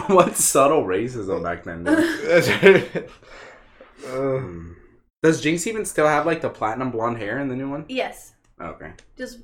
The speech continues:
Speaker 3: uh,
Speaker 1: Just
Speaker 3: purple
Speaker 1: purple?
Speaker 3: face.
Speaker 2: I remember when Nicki Minaj was very first starting getting famous, people were comparing them all the
Speaker 1: <laughs>
Speaker 2: time.
Speaker 1: To Jinx?
Speaker 2: Yeah,
Speaker 1: Nicki
Speaker 2: all
Speaker 1: Minaj
Speaker 2: the
Speaker 1: to Jinx.
Speaker 2: time.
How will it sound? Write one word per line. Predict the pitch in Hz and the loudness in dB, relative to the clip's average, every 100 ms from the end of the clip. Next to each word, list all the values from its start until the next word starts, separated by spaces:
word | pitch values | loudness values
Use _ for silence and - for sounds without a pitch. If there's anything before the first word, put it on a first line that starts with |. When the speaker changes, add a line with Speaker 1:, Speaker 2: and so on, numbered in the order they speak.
| - | -10
Speaker 3:
uh, | 214 208 | -6 -4
Speaker 1:
Just | 214 | -4
Speaker 3:
purple | 269 - | -4 -2
Speaker 1:
purple? | - 170 | -2 -4
Speaker 3:
face. | - - | -6 -4
Speaker 2:
I | 127 | 0
remember | 135 143 165 | 2 2 2
when | 156 123 | 0 0
Nicki | 110 117 | -2 -4
Minaj | 117 101 90 107 | -4 -4 -4 -4
was | 104 98 | -6 -6
very | 92 | -8
first | 92 98 | -8 -12
starting | 113 98 101 | -10 -10 -10
getting | 98 85 | -12 -10
famous, | 95 92 117 123 | -10 -8 -8 -8
people | 113 101 113 | -10 -10 -6
were | 110 | -4
comparing | 104 104 92 95 90 92 | -4 -8 -10 -8 -8 -6
them | 98 104 - | -8 -10 -12
all | 85 87 85 90 90 | -12 -10 -8 -10 -6
the | 160 | -4
Speaker 1:
<laughs> | 170 | 0
Speaker 2:
time. | 220 196 170 | 0 0 2
Speaker 1:
To | 170 | 2
Jinx? | 143 135 143 151 123 | 4 2 2 2 0
Speaker 2:
Yeah, | 113 110 | 0 0
Speaker 1:
Nicki | 107 | 0
Speaker 2:
all | 110 | 0
Speaker 1:
Minaj | 120 131 110 | -2 -2 -4
Speaker 2:
the | |
Speaker 1:
to | 113 | -8
Jinx. | 98 95 | -6 -8
Speaker 2:
time. | 92 90 90 | -6 -8 -12